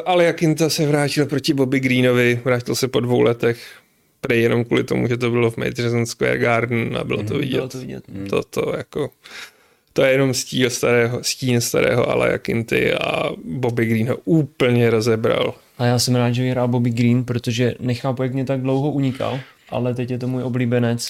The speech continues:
Speaker 3: Mně se
Speaker 1: Je.
Speaker 3: strašně líbí jeho styl, protože, eh, v Česku, když se trénuje, tak každý trenér vám řekne: "Ruk-,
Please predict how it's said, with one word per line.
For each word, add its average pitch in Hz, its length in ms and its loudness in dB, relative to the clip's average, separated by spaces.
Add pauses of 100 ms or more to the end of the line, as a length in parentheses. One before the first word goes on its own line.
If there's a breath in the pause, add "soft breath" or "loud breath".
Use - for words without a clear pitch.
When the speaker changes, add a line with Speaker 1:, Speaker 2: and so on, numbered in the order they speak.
Speaker 3:
Mně 131 140 -2
se 135 60 2
Speaker 1:
Je. 120 100 2
Speaker 3:
strašně 135 320 -2
líbí 131 200 0
jeho 131 180 0
styl, 123 480 -4
protože, 127 680 0 (840 soft breath)
eh, 123 480 4
v 120 100 -6
Česku, - 320 -2
když 143 120 0
se 160 100 0
trénuje, 123 360 0
tak 123 180 -4
každý 131 340 0
trenér 120 480 0
vám 117 200 -2
řekne: 113 380 -4
"Ruk-, 110 200 -6